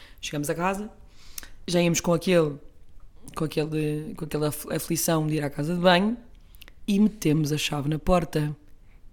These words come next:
E é nesse momento que a nossa vida está a acabar. Porque depois ocorremos, ou então as coisas correm muito mal. <laughs> Não é a mesma sensação, eu sinto que ir ao supermercado com fome é a mesma coisa.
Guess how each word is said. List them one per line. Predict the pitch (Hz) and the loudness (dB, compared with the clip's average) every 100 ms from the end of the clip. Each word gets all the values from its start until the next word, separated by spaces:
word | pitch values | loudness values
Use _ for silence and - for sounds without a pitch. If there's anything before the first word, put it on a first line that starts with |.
| - - | -12 -4
E | 160 | 0
é | 156 | 0
nesse | 156 190 196 - | 2 0 0 0
momento | 208 202 160 147 - - | 2 2 0 -2 -8 -14
que | - 202 | -4 -2
a | |
nossa | 190 185 185 | -2 -2 -4
vida | 156 156 | -2 -4
está | 151 - - 170 - - | -4 -4 -4 -4 -8 -12
a | 185 | -12
acabar. | - 165 151 135 - - - - - - - - | -8 -8 -6 -8 -10 -16 -20 -20 -18 -20 -10 -2
Porque | 240 226 | -2 -2
depois | 226 233 | -2 2
ocorremos, | 226 226 220 196 185 196 208 - | 2 2 2 4 4 2 -2 -8
ou | - 190 | 0 2
então | 190 208 | 6 6
as | 202 | 4
coisas | 202 196 | 0 0
correm | 208 190 | 0 0
muito | 190 208 220 | 0 2 2
mal. | 233 185 - - - - - 932 - | 2 2 0 0 -2 -16 -18 -18 -20
<laughs> | 960 - - - - - - | -20 -20 -18 -8 -6 -6 -6
Não | 339 349 | 2 4
é | |
a | 330 | 6
mesma | 294 277 | 6 6
sensação, | 262 226 - 202 | 4 4 6 6
eu | 208 | 6
sinto | 247 240 | 4 4
que | 262 - | 2 4
ir | |
ao | 254 | 4
supermercado | 262 247 240 180 233 | 6 6 8 8 6
com | - 220 | 4 4
fome | 262 262 | 6 8
é | |
a | |
mesma | 269 277 | 8 8
coisa. | 277 285 240 240 | 6 4 2 0